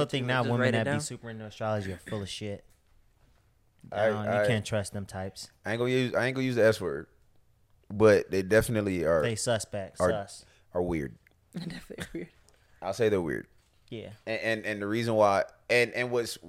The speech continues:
Speaker 3: what's even weirder to me is, like, you have more faith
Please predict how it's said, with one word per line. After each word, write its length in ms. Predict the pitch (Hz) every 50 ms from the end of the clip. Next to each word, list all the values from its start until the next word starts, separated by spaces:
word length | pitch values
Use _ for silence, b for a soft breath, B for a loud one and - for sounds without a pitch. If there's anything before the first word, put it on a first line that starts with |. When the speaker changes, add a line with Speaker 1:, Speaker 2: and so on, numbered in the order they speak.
| 87 87 87 85 82 _ _ _
Speaker 3:
what's 340 | - 87 101 98 90 - - _
even 360 | - 123 131 120 107 87 80 78
weirder 360 | 80 85 98 110 104 101 92
to 60 | 85 82
me 360 | 80 92 101 95 85 80 82 - _ _ _ _ _ _ _ _ _ _ _ _ _ _ -
is, 220 | - 95 92 87
like, 340 | 90 90 85 85 82 78 - _ _ _ _ _ _ _ _ _ _ _
you 200 | - 95 107 131
have 200 | 139 110 104 98
more 260 | 95 98 104 107 107 104
faith 400 | - - 104 98 92 90 82